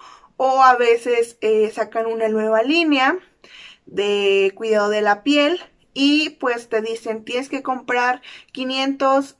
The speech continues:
o seiscientos pesos solamente de, de la línea nueva para que te puedas ganar el premio", ¿ok? Aquí ya te incluye todo, absolutamente todo el catálogo. Entonces, pues ya, eh, hay a veces niveles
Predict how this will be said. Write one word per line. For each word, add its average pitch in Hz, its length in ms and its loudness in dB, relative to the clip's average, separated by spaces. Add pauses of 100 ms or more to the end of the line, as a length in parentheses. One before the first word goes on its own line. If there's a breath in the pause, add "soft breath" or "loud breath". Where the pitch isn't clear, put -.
o 226 100 0
seiscientos 226 560 -6
pesos 240 340 -8
solamente 240 580 -4
de, 226 280 -6
de 208 140 -4
la 202 180 -2
línea 233 560 -4
nueva 233 560 -2 (320 loud breath)
para 214 220 -2
que 220 80 -4
te 214 140 -4
puedas 220 320 -2
ganar 214 280 -6
el 208 140 -6
premio", 277 520 -2 (240)
¿ok? 208 180 -8 (480 loud breath)
Aquí 302 400 0
ya 339 120 0
te - 100 -6
incluye 294 560 -2 (220)
todo, 294 460 4 (120)
absolutamente 254 840 -6
todo 269 500 -4
el 220 180 -4
catálogo. 196 640 -6 (360 loud breath)
Entonces, 254 480 -4
pues 226 180 0
ya, 240 340 -2
eh, 226 260 0
hay 233 200 -2
a 269 140 4
veces 262 300 -6
niveles 226 800 -4